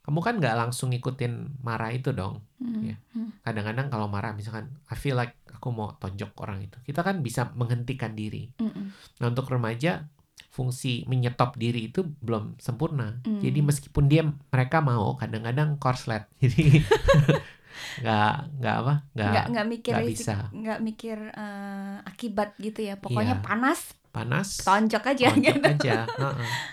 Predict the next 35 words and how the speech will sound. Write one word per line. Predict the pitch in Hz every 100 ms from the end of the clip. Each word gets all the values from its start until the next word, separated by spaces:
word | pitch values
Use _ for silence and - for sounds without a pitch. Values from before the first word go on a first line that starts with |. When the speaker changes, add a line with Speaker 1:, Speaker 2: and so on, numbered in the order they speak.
| - _
Speaker 1:
Iya. | - 104
Speaker 2:
Oh, | 285 254
Speaker 1:
Emosi | 240 139 151 170 247
Speaker 2:
God. | 180
Speaker 1:
juga | 180 160 120 117
gitu. | 123 - 117
Misalkan | 117 120 143
sedih, | 160 117 120 117 - _
aku | - 147
nggak | 220 185
mau | 165
sedih. | 190 180 151
Kita | 151 196
kan | 220
bisa, | 180 131 117 -
oke, | 107 - 113 110
kita | - 127 131
bisa | 117 107 113
do | 113
something | 113 113 117 120
buat | 120 98
calm | - 101
down | 104 98 98
kan. | 98 117 -
Speaker 2:
Hmm. | 240 226 214 - - _ _
Speaker 1:
Buat, | - 110 104 113 - -
eh, | 113
teenager | 120 120 123 185
lebih | 214 131
susah | 127 214 - 123 120
gitu. | 120 120 - -
Speaker 2:
Hmm. | - 214 202 - - _ _ _ _ _ -
Speaker 1:
Ya, | 143 143
jadi | 143 151 214
sebenarnya, | 208 151 143 151 202 180